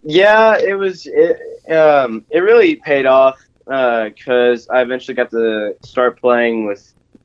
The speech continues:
Jack. We kind of, uh, put that together, and, um,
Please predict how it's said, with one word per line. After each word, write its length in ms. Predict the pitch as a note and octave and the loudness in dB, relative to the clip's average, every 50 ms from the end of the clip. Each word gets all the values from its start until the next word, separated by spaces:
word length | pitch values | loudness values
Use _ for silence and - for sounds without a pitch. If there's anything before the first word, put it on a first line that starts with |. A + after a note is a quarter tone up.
| - | -12
Jack. 480 | A#2+ A#2 B2+ B2 B2 A#2 A2+ A2 A2+ - _ | -2 0 0 2 2 0 0 0 -2 -4 _
We 120 | A#2+ A2+ | -6 -4
kind 180 | - B2 A2+ A2+ | -2 -2 -2 0
of, 260 | G#2 G2+ F#2+ F#2+ - | -2 -4 -4 -4 -2
uh, 360 | A2 A2+ G#2+ G#2 G2 F#2+ F#2+ - _ _ _ _ _ _ _ _ _ _ _ _ | 2 2 2 2 0 -2 -4 -8 _ _ _ _ _ _ _ _ _ _ _ _
put 180 | - C3+ A#2 - | -4 -4 -2 0
that 220 | C3 C3 A#2+ - | 0 0 0 -2
together, 580 | - A#2 A2+ A2+ A#2 A2+ A2+ A#2 A#2 A#2+ A#2 A2+ | -6 -8 -2 0 0 2 4 2 2 4 2 2
and, 300 | A2 G#2+ G#2+ G#2 G#2+ G#2+ _ _ _ _ _ _ _ _ _ _ | 2 0 -2 -4 -8 -12 _ _ _ _ _ _ _ _ _ _
um, 640 | - A2+ A2+ A2+ A2 G#2+ G#2 G2+ G2+ G2 F#2+ E2 A#1+ | -2 0 2 2 2 2 0 -2 -6 -8 -10 -12 -14